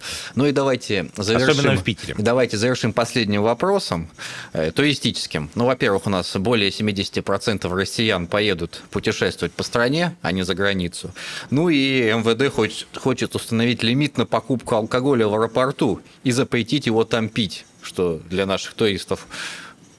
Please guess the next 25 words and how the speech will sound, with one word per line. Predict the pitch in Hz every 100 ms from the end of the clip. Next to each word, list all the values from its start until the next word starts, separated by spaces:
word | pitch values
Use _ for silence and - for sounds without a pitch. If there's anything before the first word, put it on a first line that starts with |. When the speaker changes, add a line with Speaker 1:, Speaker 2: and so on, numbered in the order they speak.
| - -
Speaker 1:
наверное, | 95 85 90
ужасно. | 107 110 90 - 80 - - - - - - -
Идея | 120 156
продавать | 151 123 135 143
алкоголь | 127 113 120 175 208
в, | 113 104 110 104
во | 123
внутренних | 139 139 127 -
рейсах | 131 190 - 101
была | 113 117 107
изначально, | 110 110 127 107
чтобы | - 113
поддержать | - 107 117 117 -
магазины | 113 120 131 123
duty-free, | 117 107 131 -
а | 87
теперь | 87 92 98
чего | - 95
хотят? | 82 80 - - - - - - - - - - - - - - - - - -
Speaker 2:
А, | 98 101 98 98 95 90 - - - - - _ - _ _ - -
слушайте, | - 92 - -
ну, | 80 98 107 - - - -
ну | 117
вот | 113
смотрите, | - 120 104 85 -